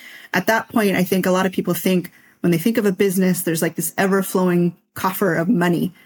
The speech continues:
that's gonna pay us all. And when we're struggling with our clients, they don't seem to connect it to actual money. And if the money is gone, who pays for it? Well, in a small business, it comes from the family of the person who owns the business. And yes,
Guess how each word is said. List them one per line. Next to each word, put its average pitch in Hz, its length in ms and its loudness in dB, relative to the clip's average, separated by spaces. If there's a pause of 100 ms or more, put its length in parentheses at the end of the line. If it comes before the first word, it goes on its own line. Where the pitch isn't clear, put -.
(140)
that's 196 160 0
gonna 196 160 2
pay 202 240 0
us 185 160 0
all. 165 220 -2
And 165 180 0
when 175 140 2
we're 170 200 0
struggling 226 440 0
with 196 100 -2
our - 80 -2
clients, 190 460 -2
they 196 80 2
don't 190 180 0
seem 220 220 0
to 180 40 -2
connect 208 520 -4
it - 100 -2
to 175 240 -2 (480)
actual 226 340 -2
money. 180 440 2 (280)
And 190 140 0
if 190 100 -2
the 190 80 -2
money 254 280 2
is 233 100 0
gone, 175 280 0
who 220 120 2
pays 247 300 -4
for - 180 -6
it? - 80 -4
Well, 190 80 0
in 190 80 0
a 190 60 0
small 247 260 -2
business, 208 480 -2
it 202 140 -8
comes 226 240 0
from 208 160 -2
the 185 120 -2 (340)
family 240 440 2
of 226 160 -4
the 220 80 -4
person 240 400 0
who 240 140 0
owns 233 260 2
the - 80 -8
business. 196 520 -2
And 196 120 0
yes, 226 340 -2